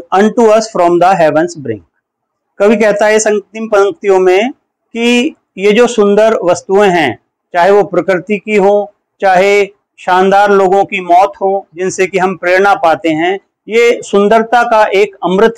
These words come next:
है जो कि आकाश से, स्वर्ग से ईश्वर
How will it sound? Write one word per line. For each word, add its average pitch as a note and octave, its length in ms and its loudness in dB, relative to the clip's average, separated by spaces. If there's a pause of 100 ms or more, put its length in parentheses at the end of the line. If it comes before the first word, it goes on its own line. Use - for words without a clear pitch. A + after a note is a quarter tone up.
है A#2 200 -4 (400)
जो G#3+ 240 2
कि A#3+ 300 0 (100)
आकाश E3 600 2
से, F3 260 -2 (120)
स्वर्ग G#3+ 360 0
से F#3+ 360 -2 (200)
ईश्वर G3+ 540 0